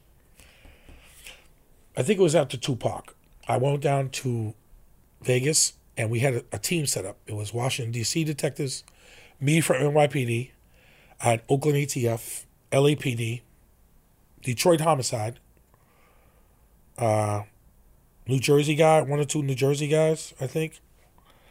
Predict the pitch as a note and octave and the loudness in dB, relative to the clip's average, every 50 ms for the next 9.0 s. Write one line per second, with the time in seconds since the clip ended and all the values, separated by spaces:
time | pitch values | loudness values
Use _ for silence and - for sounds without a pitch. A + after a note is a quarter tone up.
0 | _ _ _ _ - _ - - A2+ G#2 - - F3+ E3 D#3 D#3+ D3 D3 C#3+ C#3 | _ _ _ _ -20 _ -12 -8 -6 -4 0 2 2 4 4 4 4 4 4 2
1 | B2+ G#2+ F#2+ - B2 A#2+ - - B2+ - - C3+ A#2+ A2+ G#2+ F#2+ F2 - - - | 2 2 0 -2 -4 -4 -2 -4 -4 -2 0 0 2 2 0 0 -4 -8 -12 -14
2 | - - _ - - A2+ - B2+ A2+ G#2+ G2+ G2+ - - - - - - _ _ | -18 -18 _ -14 -14 -10 -8 -6 -6 -6 -8 -10 -14 -20 -20 -20 -20 -20 _ _
3 | _ _ _ - - - - - - A#2+ B2+ D3+ D3+ D3 C#3 D#3 C#3+ C3+ B2+ B2 | _ _ _ -20 -20 -12 -6 -4 0 2 4 4 6 6 6 4 4 2 2 -2
4 | A#2 - - G#2+ G#2 - - - - - - D#3+ D3 A#2 - - - _ _ _ | -4 -4 -6 -12 -14 -16 -20 -16 -10 -8 -6 -4 -4 -6 -6 -10 -18 _ _ _
5 | _ _ _ _ _ - - - - - - - A2+ A2 G#2+ A#2 _ _ _ _ | _ _ _ _ _ -20 -20 -20 -20 -20 -10 -6 -6 -6 -6 -6 _ _ _ _
6 | _ - E3+ G#3+ A#3 F3+ F3 - - A#3+ B3+ B3+ F3+ C3 A#2 - C#3 A2+ C#3+ E3 | _ 2 4 6 6 6 6 6 8 8 8 8 6 4 2 0 -2 0 0 0
7 | A2+ A2 A2+ - - C3+ C3+ - C3+ B2 - C#3+ C3 C3 C3 B2+ B2+ B2 B2 A#2 | 0 -2 0 0 2 2 2 2 0 -2 0 0 0 0 0 -2 -2 -4 -4 -6
8 | A2+ A#2 A2+ G#2+ G#2+ G#2+ - - - - - - - A#2 A#2+ - - D#3 C3+ | -6 -6 -6 -6 -8 -10 -14 -18 -20 -20 -16 -6 -2 0 2 4 4 4 4